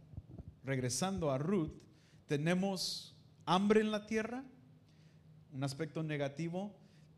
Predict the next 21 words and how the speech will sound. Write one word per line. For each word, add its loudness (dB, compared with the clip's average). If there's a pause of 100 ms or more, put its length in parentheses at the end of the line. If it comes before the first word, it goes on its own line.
(140)
tenemos, 0 (200)
eh, 2
los -2
tiempos 0
de 0
los -4
jueces, -2
que 0
ahorita -2
vamos -2
a 2
aprender -4
un -2
poco -2
más -2
de -6
esos -8
tiempos -8
de -8
los -8
jueces, -12